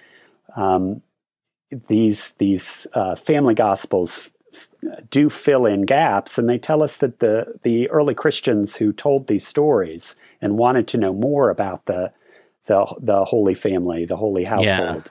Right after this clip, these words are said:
Speaker 1: uh, they were, they were just imagining the same, the same questions that, uh, readers today might have. What was going
Speaker 2: Yeah,
Speaker 1: on?
Speaker 2: it's like us looking into
Speaker 1: So
Speaker 2: those gospels and, or those texts and saying, like,
Speaker 1: That's
Speaker 2: "Well,
Speaker 1: right.
Speaker 2: what's going on there with, with that family?"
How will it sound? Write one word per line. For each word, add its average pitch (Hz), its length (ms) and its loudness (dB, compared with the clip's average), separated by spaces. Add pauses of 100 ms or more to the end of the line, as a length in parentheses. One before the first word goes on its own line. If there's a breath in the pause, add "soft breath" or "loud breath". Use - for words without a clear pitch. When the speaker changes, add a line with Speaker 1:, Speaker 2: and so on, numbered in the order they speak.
Speaker 1:
uh, 95 220 -6
they 110 160 0
were, 113 360 0 (200)
they 120 140 2
were 127 160 2
just 147 260 0
imagining 131 640 2
the 117 80 2
same, 135 380 -2 (440 soft breath)
the 127 100 2
same 147 240 0
questions 120 680 0
that, 117 280 0
uh, 123 80 0
readers 120 420 0
today 127 300 0
might 92 280 -4
have. 85 300 -6
What 110 280 -2
was 151 180 -2
going 139 320 0
Speaker 2:
Yeah, 98 200 2
Speaker 1:
on? 98 60 2
Speaker 2:
it's 101 140 0
like 104 160 0
us 104 220 2
looking 104 320 0
into 92 240 2
Speaker 1:
So 92 100 4
Speaker 2:
those 87 240 2
gospels 85 600 -2
and, 87 220 -8
or 95 200 -2
those 90 200 -2
texts 85 320 0
and 90 120 -8
saying, 92 300 -2
like, 82 140 -4
Speaker 1:
That's 113 220 0
Speaker 2:
"Well, 107 160 4
Speaker 1:
right. 85 140 -6
Speaker 2:
what's 127 280 0
going 320 200 0
on 381 160 2
there 92 260 2
with, 90 200 -2
with 104 160 -6
that 107 160 2
family?" 101 520 0